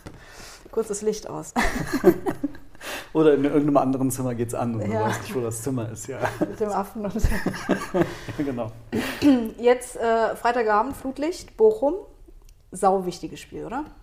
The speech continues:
Speaker 2: Das ist so dieses Spiel, bei dem man sagt, man kann sich halt aller großen Sorgen entledigen. Klar, Christian Keller würde jetzt immer noch sagen, wir haben dann auch, hätten auch dann noch keine vierzig Punkte. Aber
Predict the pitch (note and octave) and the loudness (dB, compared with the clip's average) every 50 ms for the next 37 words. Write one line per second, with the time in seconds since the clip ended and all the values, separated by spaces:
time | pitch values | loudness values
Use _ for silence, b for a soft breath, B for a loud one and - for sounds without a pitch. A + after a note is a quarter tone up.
0 | - - - - - - - - - b b b b b b b b _ - - | -20 -20 -20 -20 -20 -20 -20 -20 -20 b b b b b b b b _ -20 -20
1 | - - - - - B2 B2+ A#2+ C#3 A2+ A2 B2 A2 A2 A#2+ A2+ A2+ A#2 A2+ - | -20 -20 -18 -12 -8 -6 -4 -2 -2 -2 0 -2 -2 -2 -2 -2 -4 -4 -4 -6
2 | - B2 A2+ A2 G#2+ G#2+ G2+ G#2 G#2 G#2+ G2+ G2 G#2+ G2+ - - G#2 G2+ - G#2+ | -4 -4 -4 -2 -2 -2 -4 -4 -4 -4 -6 -4 -6 -6 -6 -6 -10 -8 -8 -8
3 | G#2 G2+ G#2+ G#2+ - G#2+ G2+ G2+ - - - - A#2 G#2 G#2+ G2 G2 G2 - B | -8 -8 -8 -8 -8 -8 -8 -8 -8 -12 -10 -8 -6 -6 -4 -4 -6 -8 -10 B
4 | B B B B B B B B B - - - - A2+ A#2 A#2+ A#2 A#2 A#2 A2 | B B B B B B B B B -18 -14 -10 -4 -2 -2 -2 -2 -2 -2 -4
5 | G2+ G2 G2 G2+ G2 G2+ G2 G2+ G2 F#2+ F#2+ - - - A#2 G#2 - G#2+ G#2 G#2 | -2 0 0 0 0 -2 -4 -8 -10 -10 -12 -16 -12 -10 -8 -8 -6 -6 -6 -6
6 | G2+ F#2+ F#2 F#2 - - - - - - C3+ C3+ C3+ C3 C3+ C3+ C3+ - - - | -6 -8 -8 -12 -14 -16 -20 -18 -6 2 4 6 6 6 4 0 -4 -8 -18 -18
7 | - - C3+ A#2 A2+ B2+ A2 A2 B2 B2+ B2+ A#2+ B2 B2+ A#2+ A#2+ A#2 A2+ A2+ B2 | -10 -6 -4 -4 -2 -2 -4 -2 0 0 2 2 2 0 0 0 0 -2 -4 -4
8 | A#2 A#2 A#2 A#2 A2 A2+ A#2+ A2+ A2+ A2+ A2+ A2 A#2 A#2+ A2+ A2 G#2+ G#2+ A2 - | -6 -6 -4 -4 -4 -4 -4 -4 -4 -4 -4 -4 -4 -6 -8 -8 -8 -8 -8 -8
9 | - - A#2 A#2+ - - A#2+ G#2 G#2 G#2 - - C3 A#2+ B2+ C3 A#2 - - - | -8 -6 -6 -6 -6 -8 -16 -16 -16 -14 -10 -10 -10 -8 -6 -8 -8 -8 -10 -12
10 | - - C#3+ D3 F3 F#3 F3 - - - - D#3 D3+ - - - C3+ C3+ C#3 C3+ | -6 -2 0 0 0 -2 -6 -10 -16 -14 -8 -4 -4 -4 -2 -2 -2 -2 -2 -2
11 | C#3 C#3 C3+ C3+ - - - - B2+ B2 A2+ A2+ A#2 - B B B B B B | 0 0 -2 -2 -4 -8 -6 -4 -4 -4 -4 -6 -8 -10 B B B B B B
12 | B B B B B B B - A2 A2+ A2+ A#2+ A#2 A2+ A2 A2+ A2+ - - | B B B B B B B -8 -6 -4 -2 -2 -2 -2 -4 -6 -8 -14 -18